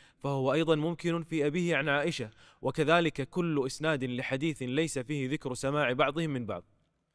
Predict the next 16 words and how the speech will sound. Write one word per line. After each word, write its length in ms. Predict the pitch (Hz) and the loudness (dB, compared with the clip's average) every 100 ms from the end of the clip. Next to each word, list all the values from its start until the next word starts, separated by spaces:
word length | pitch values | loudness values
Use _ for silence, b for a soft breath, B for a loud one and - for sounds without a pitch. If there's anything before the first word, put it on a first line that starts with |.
| b b b b b | b b b b b
وإن 220 | - 147 147 | -2 0 2
كان 260 | 190 190 | 4 4
قد 260 | 170 151 143 | 4 2 2
عرف 320 | 151 175 139 | 2 0 -2
في 140 | 135 | -4
الجملة 360 | 139 160 170 143 147 | -2 -2 0 0 0
أن 320 | 143 147 139 | 0 0 -2
كل 260 | - 170 | 0 4
واحد 380 | 147 160 156 151 | 8 8 6 0
منهم 360 | 135 156 143 120 | 0 0 -2 -2
قد 200 | 143 139 | -4 -2
سمع 400 | - 170 139 120 | 0 2 2 0
من 100 | 131 | -4
صاحبه 500 | 135 139 160 151 131 | -2 -2 0 -2 -4
سماعاً 420 | 131 139 156 127 | -4 -2 0 0
كثيراً، 580 | 120 127 151 151 123 | -2 -8 -4 -2 -2